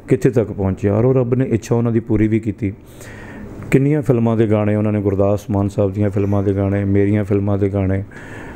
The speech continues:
ਲਿਖੇ ਉਹਨਾਂ ਨੇ ਬਹੁਤ ਜ਼ਿਆਦਾ। ਔਰ ਇੱਕ ਪੇਸ਼ੈਂਸ ਜਿਹੜੀ ਹੈ,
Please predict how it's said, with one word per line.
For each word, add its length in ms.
ਲਿਖੇ 360
ਉਹਨਾਂ 180
ਨੇ 80
ਬਹੁਤ 260
ਜ਼ਿਆਦਾ। 340
ਔਰ 540
ਇੱਕ 260
ਪੇਸ਼ੈਂਸ 480
ਜਿਹੜੀ 440
ਹੈ, 160